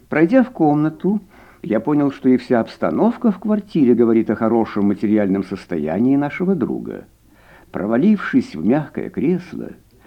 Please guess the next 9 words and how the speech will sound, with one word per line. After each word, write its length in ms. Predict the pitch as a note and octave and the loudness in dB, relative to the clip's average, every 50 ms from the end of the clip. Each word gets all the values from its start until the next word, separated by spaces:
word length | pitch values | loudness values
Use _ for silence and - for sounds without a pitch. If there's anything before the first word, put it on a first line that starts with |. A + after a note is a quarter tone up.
| - - - - | -20 -20 -20 -8
я 220 | - G2 B2 F3+ F#3+ | -2 4 4 4 4
осмотрел 460 | - F3+ - E3+ D#3+ D#3+ E3 D3+ C#3 | 4 0 0 0 0 2 2 0 0
финскую 500 | C3 - B2+ B2 A2 - - - C#2 - | 2 4 4 4 4 0 -4 -8 -8 -10
стенку, 760 | - - _ - F2+ C3 D3+ F3 F#3+ F3+ F3+ - F#3+ F3+ F3+ - _ _ - - _ | -10 -18 _ 0 4 4 6 6 4 4 0 -2 -6 -6 -6 -8 _ _ -20 -20 _
оценил 500 | - - - - B2+ A#2+ D3 G3+ G3 D3 | -6 -6 -2 2 4 4 6 6 6 4
персидский 720 | - - - A#2+ G2 - - G2 F#2+ F2+ - - - D2+ - | 2 2 0 0 0 0 -6 -8 -8 -8 -8 -10 -10 -10 -10
коврик 580 | - - - E2+ G#2 B2+ D3 D#3 D#3+ E3 E3 | -10 -8 -4 0 2 2 2 4 2 0 2
на 120 | E3+ D#3+ D#3+ | 0 0 0
полу 400 | E3 D#3 D#3 D3+ D#3 D#3+ D#3+ | 0 -2 -2 -2 -2 -4 -4